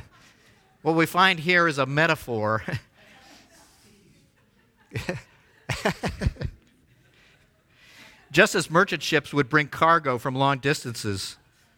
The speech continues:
so she gathers food for her family from long distances. So what's the point? What's the point in her,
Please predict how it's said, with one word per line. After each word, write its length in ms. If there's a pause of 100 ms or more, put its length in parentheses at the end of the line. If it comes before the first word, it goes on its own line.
(420)
so 200
she 180
gathers 420
food 560 (120)
for 200
her 140
family 380
from 180
long 240
distances. 580 (200)
So 160
what's 240
the 120
point? 440
What's 200
the 100
point 340
in 80
her, 260